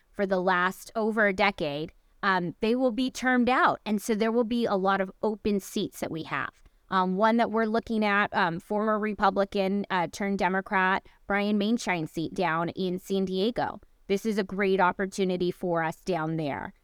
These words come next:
Um, so we'll be looking for those opportunities. We'll be looking for the places with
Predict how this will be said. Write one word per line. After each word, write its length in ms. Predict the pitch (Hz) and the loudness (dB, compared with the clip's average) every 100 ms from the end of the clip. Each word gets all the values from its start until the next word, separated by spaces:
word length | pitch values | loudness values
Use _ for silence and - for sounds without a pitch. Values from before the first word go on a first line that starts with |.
| _ - | _ -4
Um, 360 | 196 185 175 160 | 0 2 2 -2
so 200 | - 214 | 0 0
we'll 220 | 214 311 | 0 -2
be 140 | 381 | 0
looking 420 | 339 294 - 294 277 | 2 0 0 -2 0
for 180 | 254 | 2
those 240 | 247 247 240 | 4 2 2
opportunities. 840 | 226 226 233 - 226 220 226 214 | 2 2 -2 0 0 2 0 -2
We'll 100 | 202 | -4
be 160 | 190 208 | -4 0
looking 320 | 220 233 254 | 0 0 -2
for 140 | 247 | 0
the 100 | 233 | -2
places 540 | - 220 214 - 214 190 | 0 -2 -2 0 -2 0
with 180 | 190 | 0